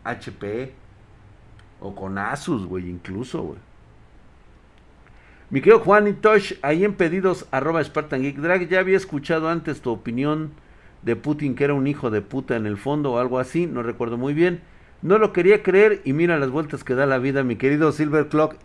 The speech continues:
es que era claro, o sea, niños, en serio, ¿ustedes me van a enseñar a mí lecciones de historia? Cuando yo estuve en la historia, güey.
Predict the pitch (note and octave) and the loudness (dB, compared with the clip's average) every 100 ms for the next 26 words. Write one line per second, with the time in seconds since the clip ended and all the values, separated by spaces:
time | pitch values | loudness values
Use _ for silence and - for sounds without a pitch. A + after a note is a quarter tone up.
0 | - C3+ C3 - C#3+ C3 - C#3 C#3 B2 | -8 -6 -6 -2 -2 -2 -4 -4 -2 -2
1 | - B2 C#3 B2 G2+ G#2 C3 B2 - - | -4 -4 -4 -4 -8 -4 -4 -4 -8 -20
2 | - - - - - C#3 F3 D#3+ D3 - | -20 -20 -20 -20 0 4 6 6 2 -4
3 | C#3 C3+ E3+ E3+ D#3 D3+ C3 - E3+ F3 | -4 -2 0 2 2 -2 -10 -4 -4 -2
4 | D3+ B2+ C#3+ D3+ C#3+ A#2+ C3 C3+ A#2+ C3 | -2 -2 0 -2 -4 -4 -4 -2 -2 -2
5 | B2+ - B2 B2 A2+ G2+ G2 - A2+ B2 | -4 -6 -8 -6 -8 -10 -12 -8 -6 -6
6 | D3+ - - - - - B2+ C3 C3 B2 | -10 -20 -20 -20 -20 -6 -2 0 0 2
7 | D#3 F3+ - - G3 G#3+ F3 - C3+ A#2+ | 4 4 0 2 2 4 2 2 -2 0
8 | A#2+ A#2+ G#2 - E3 F3 D#3 G2+ D#2 - | 0 -2 -4 -6 -2 0 0 -2 -8 -14